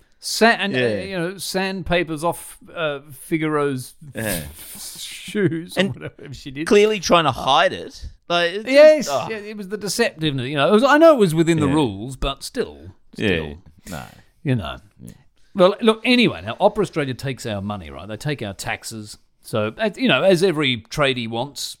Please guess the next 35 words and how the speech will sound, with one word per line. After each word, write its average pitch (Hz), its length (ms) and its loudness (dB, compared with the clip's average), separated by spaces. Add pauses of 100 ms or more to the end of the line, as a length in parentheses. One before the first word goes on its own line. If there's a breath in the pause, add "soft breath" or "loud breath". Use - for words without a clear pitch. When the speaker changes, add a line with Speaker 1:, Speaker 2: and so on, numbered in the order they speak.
Speaker 1:
uh, 123 60 -16
you 120 220 -14
know, 110 80 -6
he 110 60 -4
hopes 127 280 -4
that 123 80 -14
part 120 240 -6
of 107 80 -12
his 98 80 -14
paycheck 110 500 -10
will 113 140 -12
go 117 380 -6
to 113 200 -12 (640 soft breath)
fund, 135 640 -2
uh, 139 100 -6
you 139 380 -12
know, 110 220 -4
Speaker 2:
Hmm. 127 60 -8
Speaker 1:
a 123 80 -8
new, 123 420 -4
uh, 117 180 -4
Barbara 113 340 -2
of 90 60 0
Speaker 2:
Yeah. 78 80 -2
Speaker 1:
Seville 131 440 0
production. 90 420 -18 (680 loud breath)
And 151 380 2
Speaker 2:
Yeah, 123 120 0
yeah. 80 280 -8 (200)
Speaker 1:
they're 165 160 2
Speaker 2:
Or - 40 6
Speaker 1:
slate 247 320 4
for 117 140 0
Speaker 2:
Turandot. 127 220 -2
Speaker 1:
next, - 180 -14